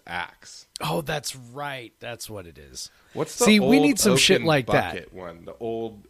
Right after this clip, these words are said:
Speaker 1: oaken bucket or whatever.
Speaker 2: Yeah, that's, that's the one that always comes to mind. Uh, the old, it's, people are listening to this
Speaker 1: Just
Speaker 2: going,
Speaker 1: like,
Speaker 2: "I know,
Speaker 1: why?
Speaker 2: I know the answer to
Speaker 1: Okay,
Speaker 2: that."
Speaker 1: okay, so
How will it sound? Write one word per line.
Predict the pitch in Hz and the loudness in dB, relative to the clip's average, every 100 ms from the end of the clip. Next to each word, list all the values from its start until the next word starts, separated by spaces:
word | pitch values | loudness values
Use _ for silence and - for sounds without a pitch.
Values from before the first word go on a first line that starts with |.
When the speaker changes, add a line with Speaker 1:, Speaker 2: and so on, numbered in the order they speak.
| - | -10
Speaker 1:
oaken | 104 - 98 90 | -10 -8 -12 -8
bucket | 92 90 87 87 | -6 -6 -8 -10
or | |
whatever. | 87 85 85 80 - - _ _ - _ - | -10 -10 -10 -10 -14 -18 _ _ -20 _ -8
Speaker 2:
Yeah, | 131 120 104 | 0 0 0
that's, | 110 175 165 | 2 2 2
that's | 127 190 220 - | 4 8 8 8
the | |
one | 185 165 | 8 8
that | 147 | 6
always | 139 131 120 | 4 2 -2
comes | - 135 127 - | -4 -4 -4 -8
to | 113 | -8
mind. | 101 78 64 78 _ _ _ _ _ _ _ | -8 -12 -16 -20 _ _ _ _ _ _ _
Uh, | 131 135 131 131 127 127 123 120 | -2 0 0 0 0 0 -2 -4
the | 123 - | -8 -6
old, | 135 151 147 151 151 | -4 0 0 0 -2
it's, | 139 - 170 - | -4 -4 -4 -2
people | 226 - 175 | -2 0 2
are | 147 | 2
listening | 143 143 147 139 123 | 2 -2 -2 -6 -6
to | 123 | -10
this | 117 113 - - _ _ _ | -8 -8 -8 -12 _ _ _
Speaker 1:
Just | 117 104 - 143 | -18 -18 -18 -4
Speaker 2:
going, | 139 120 110 | -2 0 -2
Speaker 1:
like, | 110 98 - - | -6 -8 -14 -6
Speaker 2:
"I | 143 | -2
know, | 190 | -2
Speaker 1:
why? | 151 160 | -2 -2
Speaker 2:
I | 156 262 | 4 6
know | 220 127 | 6 2
the | 113 110 | -2 -4
answer | 110 131 | -2 -2
to | |
Speaker 1:
Okay, | 131 143 | 0 0
Speaker 2:
that." | 117 165 | 0 -2
Speaker 1:
okay, | 127 135 107 98 | -2 -2 -2 -6
so | - 113 104 | -4 -2 -2